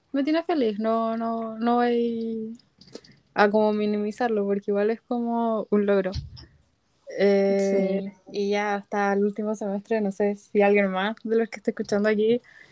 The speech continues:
Speaker 1: eh, está en su último semestre o haya terminado y conozca el sentimiento así de estar como a punto de tirarse por la ventana, pero no tirarse porque hay que terminar.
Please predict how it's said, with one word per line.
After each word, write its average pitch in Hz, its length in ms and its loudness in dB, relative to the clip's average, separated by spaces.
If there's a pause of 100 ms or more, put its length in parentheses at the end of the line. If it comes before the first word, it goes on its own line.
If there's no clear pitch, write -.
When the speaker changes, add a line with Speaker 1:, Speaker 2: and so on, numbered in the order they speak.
(240)
Speaker 1:
eh, 202 260 8
está 208 180 0
en 208 80 -2
su 233 80 0
último 226 300 -2
semestre 233 560 -4
o 233 120 0
haya 214 220 0
terminado 208 560 -8
y 247 100 -12
conozca 202 420 -2
el 226 60 -2
sentimiento 240 680 -4
así 254 180 -2
de 247 160 2
estar 240 280 -4
como 226 340 4
a 208 100 2
punto 214 340 -2
de 240 120 6
tirarse 247 320 2
por 269 120 8
la 262 120 0
ventana, 262 460 0
pero 214 280 2
no 202 160 0
tirarse 226 340 0
porque 226 240 2
hay 220 100 -2
que 214 100 -2
terminar. 202 360 -14